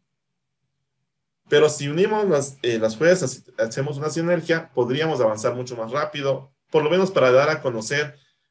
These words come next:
a, en Ecuador lo que es OpenSys y que se utilice un poco más, que se difunda un poco más,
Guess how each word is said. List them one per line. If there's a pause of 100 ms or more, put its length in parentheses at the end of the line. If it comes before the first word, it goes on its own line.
(120)
a,
en
Ecuador
lo
que
es
OpenSys
y
que
se
utilice
un
poco
más,
que
se
difunda
un
poco
más,